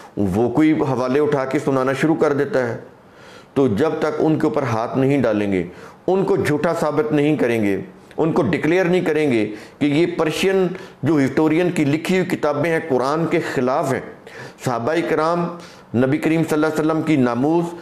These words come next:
नबी करीम सल्लल्लाहु अलैहि वसल्लम की अज़वाज मुताहरात की पाक दामनी के ख़िलाफ़ हैं, तो उस वक्त तक इसका कोई हल नहीं होगा।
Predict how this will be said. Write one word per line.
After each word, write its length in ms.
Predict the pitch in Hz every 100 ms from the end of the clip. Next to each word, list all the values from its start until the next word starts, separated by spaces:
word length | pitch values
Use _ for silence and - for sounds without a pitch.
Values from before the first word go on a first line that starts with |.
| - -
नबी 200 | 127 139
करीम 220 | 147 156
सल्लल्लाहु 320 | 156 147 151
अलैहि 140 | 151 151
वसल्लम 160 | 156
की 100 | 151
अज़वाज 380 | 147 120 127 127
मुताहरात 640 | 151 143 143 139 135 139 -
की 80 | 156
पाक 360 | - 139 131
दामनी 300 | 123 139 151
के 140 | 147 151
ख़िलाफ़ 480 | - 143 165 165
हैं, 180 | 123 92 - - - -
तो 60 |
उस 360 | 131 - 165 -
वक्त 260 | 127 - 123
तक 180 | - -
इसका 240 | - -
कोई 400 | 123 - 151 156
हल 180 | 135 117
नहीं 220 | 113 120
होगा। 400 | 117 110 117 113